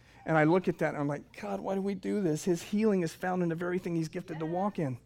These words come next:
He has to do this. Now, I know there's parameters and we want to walk as family and walk healthy. I get all that. I hope you're not misunderstanding me this morning. I'm not saying there are no cho-,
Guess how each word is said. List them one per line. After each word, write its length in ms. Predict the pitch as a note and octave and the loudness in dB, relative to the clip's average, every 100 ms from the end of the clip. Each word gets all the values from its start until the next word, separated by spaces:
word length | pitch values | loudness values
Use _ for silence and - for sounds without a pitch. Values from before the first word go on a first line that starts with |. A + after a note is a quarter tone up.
| - _ - - - - - - - - | -20 _ -20 -20 -20 -20 -20 -20 -20 -4
He 140 | F3+ | -2
has 260 | E3+ G#3 A3 | 0 0 0
to 100 | G#3 | -4
do 180 | F#3+ A3 | -2 2
this. 160 | F3 | 2
Now, 80 | F3+ | 2
I 60 | G3+ | 4
know 100 | G#3+ | 4
there's 140 | A3 | 2
parameters 680 | - G#3 F#3+ F3+ F3+ F#3 F3+ | 2 4 6 6 4 2 2
and 80 | E3 | 0
we 80 | |
want 300 | E3 F#3+ - | 0 -2 -4
to 120 | - F#3+ | 0 4
walk 200 | G3 F#3 | 4 2
as 100 | - | -2
family 480 | - F#3+ F3 F3+ | 0 2 2 4
and 100 | D3+ | 4
walk 200 | D#3+ E3 | 2 0
healthy. 340 | - A3+ G#3 D3+ | 2 0 2 0
I 60 | |
get 180 | D3+ G3+ | 2 4
all 140 | F#3+ C#3 | 6 4
that. 120 | B2 | 2
I 40 | |
hope 160 | C3+ G3 | 0 0
you're 240 | F3+ E3 | 2 2
not 200 | - D#3+ | 0 -2
misunderstanding 600 | D#3+ D#3+ C#3+ B2+ F3 E3+ | 0 0 -2 -2 0 2
me 80 | C3+ | 2
this 160 | A2+ - | 0 -2
morning. 240 | C3 A#2 | -2 0
I'm 80 | B2 | 0
not 160 | E3+ - | -2 -2
saying 320 | - F3 C3+ - - - - | -2 0 0 -6 -18 -20 2
there 120 | D#3 | 4
are 20 | |
no 160 | D3 D3 | 4 2
cho-, 220 | - | 0